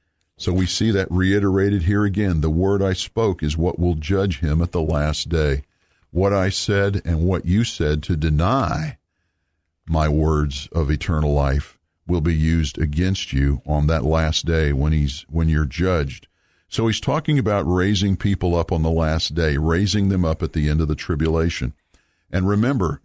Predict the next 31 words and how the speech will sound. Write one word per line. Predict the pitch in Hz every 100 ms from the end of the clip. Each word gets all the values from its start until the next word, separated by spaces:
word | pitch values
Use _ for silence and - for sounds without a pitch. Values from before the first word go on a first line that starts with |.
| -
he's | 95 80
not | 98 113
talking | - 123 127 131
about | 127 113 104 -
the | -
church. | - 90 82 90
He's | - 85
not | 92 98
talking | - 113 113 101 92
to | - 151
the | 151 107
church. | - 73 71 69 - - _ _ _ -
The | 90
church | - 117 117
is | 95 80
not | 82 95 110
in | 113
view | 98 95 123 127
here | 90 80
yet | 78 78 82 -
chronologically. | - 90 92 92 92 123 98 73 - 60 76 - _ _ _ _
He | 104 98
is | 90
still | - - 117 107
offering | 104 104 90 85
them | 82 82
the | 78
gospel | 87 85 85 - 85 80
of | - 80
the | 76
kingdom | - - 120 104 78 73